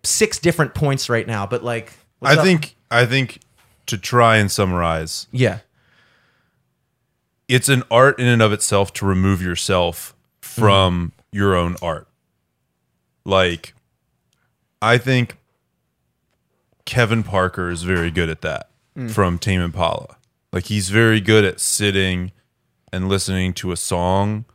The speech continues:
Speaker 2: and thinking to himself, "Do I fuck with this?"
Speaker 1: Yeah.
Speaker 2: And not really thinking about, like, all the nooks and, like, I guess simultaneously thinking about all the nooks and crannies of, like,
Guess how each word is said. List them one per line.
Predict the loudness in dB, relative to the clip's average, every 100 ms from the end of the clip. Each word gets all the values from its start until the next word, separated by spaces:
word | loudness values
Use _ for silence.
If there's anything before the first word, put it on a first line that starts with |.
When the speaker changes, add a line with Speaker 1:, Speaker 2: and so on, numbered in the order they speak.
| _ _ _ _ _
Speaker 2:
and | -6 -4 -4 -6 -10 _ _ _ _
thinking | -4 -2 -2 -4
to | -4
himself, | -6 -4 -2 -4 -6 _
"Do | -4 2
I | 4 4
fuck | 2 -4 -6
with | -12 -14
this?" | -16 -14 -16 -18 _
Speaker 1:
Yeah. | -4 -4 -4 -2
Speaker 2:
And | 0 4
not | 4 4 4
really | 4 4
thinking | 2 0 0 0
about, | 2 2 2
like, | -2 -4 -8 _ _ _ _ _ 2
all | 6 6
the | 4
nooks | 4 2 0
and, | -6 0
like, | 0 -2 _ _ _ -10 -2
I | 2
guess | 4 4
simultaneously | 4 4 4 2 4 2 -2 -8
thinking | -8 0 2 2
about | 4 4
all | 4 4
the | 4
nooks | 0 0
and | -2
crannies | 0 2 2 0
of, | 0
like, | -2 -2